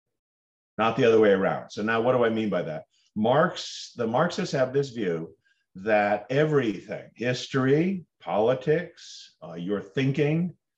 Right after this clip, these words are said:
your biases are determined by where you stand in relation to the means of production. So everything for them was the means of production, meaning factories, tools, equipment, and things like that. And their view is if you owned those things,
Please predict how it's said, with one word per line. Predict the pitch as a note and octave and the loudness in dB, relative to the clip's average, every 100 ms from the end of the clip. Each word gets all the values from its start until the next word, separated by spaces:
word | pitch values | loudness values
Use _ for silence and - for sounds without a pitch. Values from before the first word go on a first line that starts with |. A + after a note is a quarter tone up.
| _ _ | _ _
your | F#2+ D#2+ | -6 -4
biases | D2 G2+ A2 B2 B2+ C#3+ C#3 | -2 0 4 2 2 0 0
are | A2+ | -2
determined | G#2 A2 - B2+ A#2 G#2 | -6 -12 -6 -4 -2 -2
by | G#2 | 0
where | G2+ G#2 A#2+ A#2 | 0 0 0 0
you | G#2+ | -2
stand | - - A#2 G#2+ F#2 E2+ - _ _ - | -4 -6 -2 -2 -2 -6 -10 _ _ -6
in | G#2+ | 0
relation | A2 A#2 A#2+ A#2 | 2 2 -2 -4
to | G2+ A2 | -8 -4
the | G#2 | -2
means | G#2+ A2+ G#2+ | 0 -2 -4
of | F#2+ | -4
production. | A2 A2 A#2+ - E3 | 0 2 2 0 -8
So | C#3 D3 | -2 0
everything | D3+ D3+ C3+ | 0 -2 -4
for | C#3 | -2
them | B2 A#2 | -2 0
was | A2 G#2 | -2 -2
the | A2 | -4
means | A2 F#2+ | -4 -6
of | E2+ | -6
production, | G2+ E2 - _ _ _ | -4 -4 -6 _ _ _
meaning | A#2 C3+ B2+ D#2 | 0 2 2 -2
factories, | - G#2 G#2+ G#2 F2+ D#2 | 0 0 0 -2 -4 -6
tools, | - A2+ A2 G2 E2 | -8 -2 0 0 -4
equipment, | E2+ A2+ - E2+ - _ - _ G3+ | -4 -4 -2 -6 -10 _ -20 _ -6
and | - | -4
things | F#2+ | -2
like | F#3 - | -2 -2
that. | F#2 - | -2 -2
And | G#2+ B2+ | 0 2
their | D#3+ | 2
view | D3+ C#3 C3 | 4 4 2
is | A#2+ | 0
if | B2+ - | -4 0
you | B2 C3 | 0 0
owned | C3 E3 G3 A2+ F2+ - | 0 2 2 2 -2 -4
those | G#2 F#2+ D#2+ - | -2 -2 -4 -8
things, | D#2+ D2 F2 F#2 | -8 -8 -14 -16